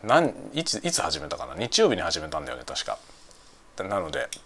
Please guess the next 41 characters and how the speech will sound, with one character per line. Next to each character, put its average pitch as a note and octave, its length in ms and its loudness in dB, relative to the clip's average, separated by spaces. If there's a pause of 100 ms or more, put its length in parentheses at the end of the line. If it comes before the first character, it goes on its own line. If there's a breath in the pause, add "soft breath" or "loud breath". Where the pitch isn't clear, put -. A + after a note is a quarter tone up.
(760)
今 E3+ 180 6
度 A2+ 100 6
の F#2 60 2
日 G#2 220 0
曜 B2+ 80 6
日 F#2 60 2
ま D#2 120 -2
で C#2+ 80 -12
ち - 80 -4
ょ - 60 -6
っ - 40 -20
と C2+ 120 -8
毎 E2+ 200 2
日 F2+ 200 -2
更 E2+ 160 -6
新 D2 200 -8
し - 120 2
た E2+ 100 0
ら、 C2 240 -4 (460)
一 - 100 -10 (140)
旦 G#2 220 6
ち - 80 -2
ょ G#2+ 40 4
っ - 40 -4
と - 160 -8
ペ - 160 0
ー E2 40 2
ス - 120 -2
を A#1 80 -8
落 - 80 -12
と - 100 -10
し - 120 0
て、 - 240 -8 (1400)
え D#2 60 -10
ー、 - 40 -8
週 B2+ 280 6
二 G#2 180 -2
ぐ A#2 80 2
ら E2+ 120 8
い - 20 -4
に - 60 -8